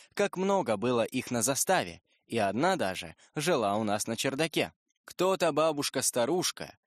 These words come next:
есть метла, еще избушка, ноги куриные у ней,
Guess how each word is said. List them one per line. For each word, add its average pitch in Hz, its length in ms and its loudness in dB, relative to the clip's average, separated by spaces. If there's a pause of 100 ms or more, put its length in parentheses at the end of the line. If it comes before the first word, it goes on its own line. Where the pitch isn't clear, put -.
(180)
есть 131 360 -2
метла, 104 520 0 (200)
еще 131 480 0
избушка, 113 680 -2 (440)
ноги 165 420 0
куриные 107 600 0
у 135 120 -2
ней, 110 400 -4